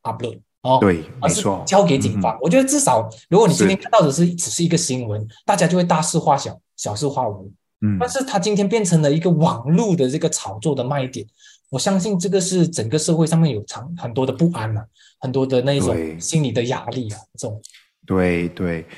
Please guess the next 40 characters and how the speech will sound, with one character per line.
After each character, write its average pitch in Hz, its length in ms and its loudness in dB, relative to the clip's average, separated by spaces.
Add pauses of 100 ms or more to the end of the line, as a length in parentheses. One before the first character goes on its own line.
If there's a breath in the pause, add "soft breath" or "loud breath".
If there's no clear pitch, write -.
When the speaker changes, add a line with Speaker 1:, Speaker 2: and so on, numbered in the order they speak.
(120)
Speaker 2:
所 185 160 4
以 - 20 6
对 254 200 6
你 147 160 6
来 90 160 2
讲， 95 180 0
可 - 100 -10
能 113 160 -4
你 101 80 -2
只 85 140 -4
是 98 120 -2
看 131 260 0
了 90 340 0
一 123 80 -2
个 104 460 2
一 135 80 -4
分 101 280 -4
钟 92 220 0
的 90 100 2
短 95 300 -2
片， 90 240 -2 (180 loud breath)
Speaker 1:
对。 139 220 0
Speaker 2:
可 110 60 -6
是 123 280 0 (120)
这 135 160 2
一 135 60 2
个 - 180 0
阴 104 260 0
影 87 220 -4
对 127 180 2
当 98 220 0
事 - 180 0
人 92 140 0
可 - 120 -8
能 85 140 -6
是 92 100 -6
一 101 60 -2
辈 87 220 -4
子 - 180 -8
的。 85 160 -18